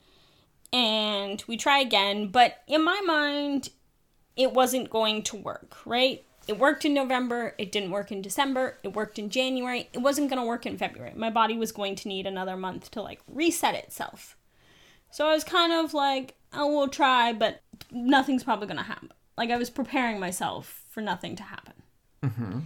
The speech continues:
Speaker 1: And took a pregnancy test, as I always did,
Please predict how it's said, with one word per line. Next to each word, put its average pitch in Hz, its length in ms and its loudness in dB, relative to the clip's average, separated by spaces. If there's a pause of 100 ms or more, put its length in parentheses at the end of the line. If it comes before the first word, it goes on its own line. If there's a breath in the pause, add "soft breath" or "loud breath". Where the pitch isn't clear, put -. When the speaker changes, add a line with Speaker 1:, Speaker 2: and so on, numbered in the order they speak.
(680 loud breath)
Speaker 1:
And 220 1080 0 (240)
took 262 220 0
a 262 60 -2
pregnancy 254 520 0
test, 254 400 -4 (120)
as 220 240 0
I 214 460 0
always 233 540 0
did, 285 340 0